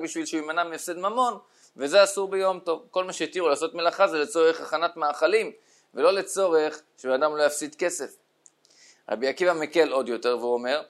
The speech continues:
"אפילו אם יש מספיק זמן כדי לשחוט את הבהמה המסוכנת למות הזאת,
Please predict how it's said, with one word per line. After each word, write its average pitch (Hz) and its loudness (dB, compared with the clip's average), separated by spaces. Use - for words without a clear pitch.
"אפילו 208 0
אם 190 -4
יש 196 -2
מספיק 180 -6
זמן 165 0
כדי 139 0
לשחוט 185 -2
את 175 -10
הבהמה 160 4
המסוכנת 165 -2
למות 165 2
הזאת, 123 0